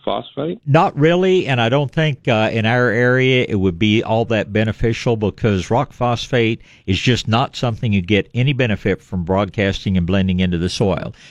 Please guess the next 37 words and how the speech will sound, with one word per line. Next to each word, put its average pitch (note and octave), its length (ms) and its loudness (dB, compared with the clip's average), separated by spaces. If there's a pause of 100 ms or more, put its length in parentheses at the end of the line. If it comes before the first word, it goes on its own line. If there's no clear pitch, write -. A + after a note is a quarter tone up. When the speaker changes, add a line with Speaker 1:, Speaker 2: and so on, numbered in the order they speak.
(100)
Speaker 2:
You F#2 140 -2
almost A#2+ 420 -2
have A2 140 -2
to - 100 -20
put G#2+ 240 -4
your F2+ 80 -2
rock G2 240 -2
phosphate F#2+ 540 0
out F#2+ 260 0
as F2+ 180 -6
a D#2+ 100 -2
solid A2 500 -2
layer, G#2+ 480 0 (320)
let F#2+ 240 -2
your F2 320 2
plants, - 680 -2
uh, F2 280 0
produce, G#2 680 0
put B2+ 200 0
their F#2+ 140 0
roots G#2 420 -4
right G#2 300 0
directly G2 560 -2
through B2+ 400 0
it C#3+ 100 0
Speaker 1:
Mm-hmm. G#2 160 -10 (300)
Speaker 2:
because G2 420 0
it F#2+ 140 -2
becomes F#2+ 480 -2
totally A#2 340 -2
insoluble G#2 640 -2
and F2 100 0
totally G2+ 400 0
unavailable F#2+ 640 0
to G2 160 -2
the E2 120 -4
plants. F#2 580 -2